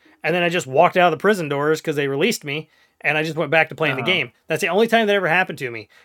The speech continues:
Speaker 1: And I'll be completely honest, I didn't even know there was bounty kiosks in this game until you told me that, because I never had a point where I had to go pay off a bounty.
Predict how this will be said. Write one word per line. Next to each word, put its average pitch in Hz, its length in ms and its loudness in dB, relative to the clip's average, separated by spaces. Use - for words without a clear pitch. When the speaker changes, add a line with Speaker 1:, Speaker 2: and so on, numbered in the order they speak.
Speaker 1:
And 151 60 -2
I'll 170 60 4
be 196 80 -2
completely 175 440 -2
honest, 165 320 -2
I 170 80 2
didn't 208 100 2
even 147 200 -2
know 151 160 2
there 160 120 4
was 131 120 -6
bounty 135 280 0
kiosks 156 480 -2
in 151 60 -8
this 143 140 -6
game 160 300 -2
until 143 180 -8
you 143 140 -6
told 147 240 -4
me 180 100 -2
that, 202 340 -4
because 151 240 -2
I 143 100 0
never 156 240 0
had 151 180 -4
a - 40 -14
point 170 400 -6
where 143 140 -6
I 143 80 -2
had 151 140 -4
to 143 60 -6
go 143 100 -8
pay 156 180 -4
off 139 200 -4
a - 40 -12
bounty. 147 440 -4